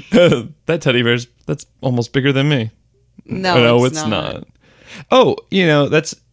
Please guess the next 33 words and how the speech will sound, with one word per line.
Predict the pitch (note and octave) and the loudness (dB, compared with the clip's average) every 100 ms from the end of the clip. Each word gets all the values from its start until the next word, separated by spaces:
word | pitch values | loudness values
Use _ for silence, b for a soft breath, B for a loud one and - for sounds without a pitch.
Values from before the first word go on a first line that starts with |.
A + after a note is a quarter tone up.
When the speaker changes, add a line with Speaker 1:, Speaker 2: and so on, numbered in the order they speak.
| _ _ C#3 | _ _ -10
Speaker 1:
Gene | B2+ C#3 C#3 | -2 0 -2
Stupinski | - C3 B2+ B2+ - C3+ | -4 -2 -2 -2 -2 0
or | B2+ A2+ | 2 2
Lee | A2 A2 | 2 0
Eisenberg. | G2 G#2+ A#2+ B2 C3 | 0 -2 0 0 0
I | B2 | 0
forgot | C#3+ F#3+ | 0 2
which | F#3 | 2
Speaker 2:
Oh, | F3+ | 2
Speaker 1:
one. | E3+ E3+ | 0 -2
Speaker 2:
yeah. | - | 0
Speaker 1:
The | |
other | F3 | 2
one, | G#3+ G#3+ G3 - | 2 0 -2 -4
it | D3+ | -2
doesn't | A2+ A#2 - | -2 -2 -2
show, | - - F#3+ B2+ | -2 2 4 4
even | G2+ D3 | 2 2
though | |
there's | D3+ C#3+ | 0 -2
clearly | - D3 D3+ | -2 2 2
another | D3 D3 | 2 2
person | C#3+ C3+ - | 0 -2 -2
holding | C3 C3+ C3+ B2 A2 | -2 0 2 0 -2
the | A#2 | -2
bear. | C3 B2+ - - _ _ _ _ _ b b b b | 0 0 0 -6 _ _ _ _ _ b b b b
Speaker 2:
Yeah, | B3 B3 G#3+ | -2 0 2
they're | A3 A3+ | 0 0
the | A3+ | -2
ones | A3 A3 | -4 -4
that | G#3+ F3+ | -4 -4
sell | - G3 F#3 | -4 -4 -4
the, | F#3 F#3 E3 E3 | -4 -6 -6 -8